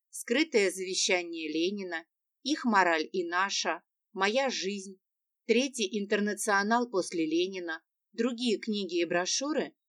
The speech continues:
несут на себе печать трагического эгоцентризма. Троцкий уже не может жить без того, чтобы о нём не говорили, писали, спорили. Известность, популярность, слава станут для него важнее хлеба.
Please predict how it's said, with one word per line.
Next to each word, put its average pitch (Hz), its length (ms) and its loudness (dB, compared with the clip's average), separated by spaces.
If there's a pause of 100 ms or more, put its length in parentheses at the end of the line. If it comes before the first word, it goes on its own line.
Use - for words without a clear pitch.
несут 202 380 -2
на 214 140 0
себе 196 280 0
печать 247 460 -2
трагического 190 800 -2
эгоцентризма. 170 1000 -6 (1040)
Троцкий 247 460 6
уже 233 220 4
не 277 140 -2
может 226 380 0
жить 190 240 -4
без 165 180 0
того, 214 360 2 (200)
чтобы 185 360 0
о 202 100 6
нём 202 240 0
не 190 120 -2
говорили, 180 560 4
писали, 185 540 2
спорили. 170 720 0 (360)
Известность, 208 720 0
популярность, 190 760 4
слава 196 480 4 (200)
станут 233 460 2
для 196 140 2
него 175 260 0
важнее 170 460 -2
хлеба. 160 580 -2